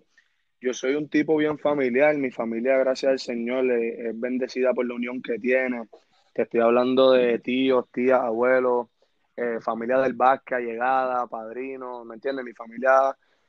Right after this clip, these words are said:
es algo que yo llevo conmigo en el corazón por toda la vida y han sido bien, bien fundamental para mi crecimiento, ya sea en el deporte y, y como persona. Entonces,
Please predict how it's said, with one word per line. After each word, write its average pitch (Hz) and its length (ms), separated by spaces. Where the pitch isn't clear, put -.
es 131 100
algo 139 260
que 143 100
yo 139 80
llevo 143 280
conmigo 139 560
en 135 160
el 127 100
corazón 127 480
por 131 140
toda 131 180
la 127 120
vida 139 260
y 123 40
han 120 140
sido 139 280
bien, 143 420
bien 143 180
fundamental 143 640
para 131 140
mi 123 140
crecimiento, 135 880
ya 120 160
sea 131 140
en 135 60
el 131 100
deporte 135 580
y, 120 360
y - 20
como 117 240
persona. 135 440
Entonces, 123 500